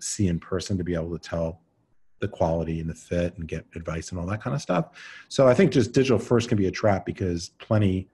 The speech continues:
of customer journeys start in a physical channel. Also, there's plenty of cases where a physical experience is, is much better than a digital experience. Now, if you're just trying, I, I sometimes make the distinction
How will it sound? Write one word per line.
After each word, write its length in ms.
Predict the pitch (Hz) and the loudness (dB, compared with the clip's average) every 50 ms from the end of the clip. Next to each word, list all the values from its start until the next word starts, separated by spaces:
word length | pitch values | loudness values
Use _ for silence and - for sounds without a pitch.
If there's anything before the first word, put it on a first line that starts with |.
| _ _ _ _ _ _ _ - | _ _ _ _ _ _ _ -2
of 440 | 107 98 92 87 87 85 87 - _ _ _ _ _ _ _ _ _ - | 0 0 2 2 0 -2 -4 -10 _ _ _ _ _ _ _ _ _ -6
customer 380 | - - 101 - - 101 98 | -2 -2 0 2 2 2 2
journeys 400 | 85 95 92 92 90 87 85 - | 2 2 0 0 0 -2 -4 -4
start 340 | - - - 92 90 95 92 | -4 0 2 2 4 4 2
in 100 | 90 90 | 2 0
a 40 | 87 | -2
physical 360 | - - 98 87 92 98 101 | -4 -4 -4 -4 -4 -6 -6
channel. 560 | 98 - - 87 82 85 85 87 92 104 - _ _ _ _ _ _ _ _ _ _ | -6 -4 -4 -4 -4 -4 -4 -6 -8 -10 -14 _ _ _ _ _ _ _ _ _ _
Also, 560 | - 113 110 117 117 - - 110 98 95 95 | 0 2 2 2 2 2 2 4 4 4 4
there's 180 | 92 101 101 98 | 4 2 0 -2
plenty 340 | - - - 107 101 101 98 | -2 -4 -2 0 2 2 2
of 100 | 92 87 | 0 -2
cases 760 | - - 98 92 87 - 101 95 90 90 92 90 - - - _ _ _ _ _ _ _ - | -2 -2 -2 -2 -2 -2 -2 -2 -2 -4 -6 -8 -12 -14 -16 _ _ _ _ _ _ _ -8
where 680 | - 104 101 95 92 90 90 90 90 90 87 87 - _ _ _ _ _ - | -2 2 2 2 4 2 2 2 2 0 0 -2 -6 _ _ _ _ _ -6
a 80 | - 95 | -6 -6
physical 640 | - - - 117 107 104 110 92 101 92 87 90 | -4 0 2 2 2 4 2 2 2 2 2 0
experience 800 | 85 80 - - - - 98 92 92 90 90 87 90 87 87 - - | -2 -4 -8 -8 -2 -2 0 0 0 0 0 0 -2 -2 -4 -6 -6
is, 380 | 98 92 87 85 87 90 92 - _ _ | -6 -4 -4 -4 -6 -10 -14 -18 _ _
is 180 | - 98 87 87 | -6 -6 -4 -2
much 260 | 92 90 87 82 - - | -2 -4 -4 -4 -4 -2
better 440 | 104 117 117 95 85 82 80 - _ _ _ _ _ _ _ _ _ _ _ - | 0 2 2 2 0 -2 -4 -10 _ _ _ _ _ _ _ _ _ _ _ -2
than 200 | - 95 90 87 | -2 0 0 0
a 40 | |
digital 420 | 82 82 90 87 85 92 85 80 80 | -2 -2 -4 -4 -4 -4 -6 -6 -6
experience. 760 | 80 - - - - 87 85 85 80 76 78 71 - - - - | -8 -12 -10 -6 -4 -4 -2 -4 -4 -6 -8 -12 -16 -16 -10 -6
Now, 160 | 98 95 90 | -4 -4 -4
if 120 | 87 - | -4 -4
you're 60 | - 107 | -4 -2
just 200 | 123 139 - - | -2 -2 -2 -2
trying, 320 | - 139 127 117 110 101 | 0 2 4 4 4 4
I, 160 | 101 107 110 - | 4 2 2 0
I 80 | - 113 | -2 -2
sometimes 480 | 107 - 117 110 107 - 98 92 - - | 0 2 2 2 2 2 0 0 0 0
make 160 | 95 87 - | -2 -2 0
the 100 | - 92 | -4 -6
distinction 760 | 85 82 - - - 107 104 101 - - 101 92 90 92 92 | -4 -6 -8 -6 -4 -2 -2 -2 -2 -2 -2 -2 -2 -6 -8